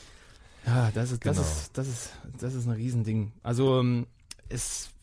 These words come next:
Speaker 1: man soll ja auch immer eine gewisse Kritik mit reinbringen. Es fällt mir schwer, muss ich sagen, an der Platte, weil sie dann doch so rund geworden ist. Ähm, vielen Leu-, ein paar Leute, ähm, die haben irgendwie keinen Zugriff dazu, die haben keinen Zugang dazu gefunden,
Speaker 2: Mhm.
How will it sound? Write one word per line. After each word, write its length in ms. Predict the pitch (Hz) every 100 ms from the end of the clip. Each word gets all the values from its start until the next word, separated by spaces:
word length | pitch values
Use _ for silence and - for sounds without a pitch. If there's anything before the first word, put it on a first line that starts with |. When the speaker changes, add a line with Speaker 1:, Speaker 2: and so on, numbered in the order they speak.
| - 127
Speaker 1:
man 240 | 131 139
soll 140 | 165 214
ja 100 | 180
auch 80 |
immer 160 | 165 180
eine 200 | 170 165
gewisse 400 | 147 147 165 165
Kritik 360 | 147 139 - -
mit 180 | 175 135
reinbringen. 420 | 131 135 135 131
Es 120 | 123
fällt 220 | - 143 147
mir 80 |
schwer, 280 | 131 127 147
muss 140 | 139 120
ich 100 | 113
sagen, 260 | 110 107
an 140 | 98 107
der 100 | 107
Platte, 400 | - 104 - 107
weil 240 | 113 110 120
sie 180 | 120
dann 180 | 117 120
doch 180 | 139 -
so 140 | 151
rund 300 | 139 160 202
geworden 460 | - - 101 107 107
ist. 320 | 123 156 - - - - - -
Ähm, 520 | 110 113 113 113 120 -
vielen 440 | - 170 226 214
Leu-, 80 | 180 - - 120 - -
ein 80 | 131
paar 200 | - 180
Leute, 460 | 220 220 220 208 202
ähm, 220 | 160 160 -
die 560 | - 139 147 147 147 -
haben 320 | 139 160 151
irgendwie 220 | 151 165
keinen 240 | 147 156 151
Zugriff 360 | - 156 143
dazu, 560 | - 120 - 120 110 107 151
die 120 | 127
haben 100 | 147
keinen 220 | 147 139
Zugang 320 | 139 131 110
dazu 240 | 107 - 110
gefunden, 420 | 101 104 104 98
Speaker 2:
Mhm. 100 | 98